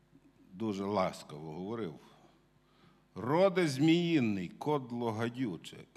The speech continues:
Ну, хто навчив вас тікати від гніву майбутнього?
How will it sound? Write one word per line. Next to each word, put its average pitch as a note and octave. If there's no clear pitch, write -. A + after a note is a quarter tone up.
Ну, E2
хто -
навчив E3
вас C#3
тікати C#3
від G#2+
гніву F#2+
майбутнього? D#2+